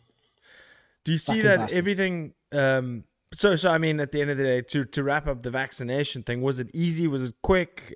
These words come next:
Speaker 1: Uh, did you have no issues? In and out? Boom,
Speaker 2: I
Speaker 1: bang, bang, bang?
Speaker 2: I got there, um, about, uh, twenty-five to eight in the morning.
Speaker 1: Mm-hmm.
Speaker 2: They opened up at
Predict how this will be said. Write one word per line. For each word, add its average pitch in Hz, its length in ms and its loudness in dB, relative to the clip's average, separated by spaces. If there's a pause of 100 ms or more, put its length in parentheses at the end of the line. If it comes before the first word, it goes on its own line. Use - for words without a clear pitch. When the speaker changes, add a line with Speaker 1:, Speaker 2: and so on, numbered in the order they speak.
Speaker 1:
Uh, 113 300 0
did 113 240 -8
you 127 80 2
have 123 200 -2
no 123 120 -4
issues? 143 600 -2
In 151 180 -6
and 147 120 -4
out? 143 460 -4 (600)
Boom, 151 100 6
Speaker 2:
I 165 220 12
Speaker 1:
bang, 139 100 -2
bang, 143 240 -6
bang? 147 300 -6 (640)
Speaker 2:
I 160 140 12
got 160 360 8
there, 151 840 12
um, 135 760 8 (1040)
about, 143 680 8 (1800)
uh, 127 180 2 (420)
twenty-five 190 760 10
to - 240 2
eight 156 220 8
in 160 80 4
the 147 60 6
morning. 160 400 6 (440)
Speaker 1:
Mm-hmm. 127 200 -6 (120)
Speaker 2:
They 143 160 4
opened 165 420 6
up 160 240 6
at 139 320 4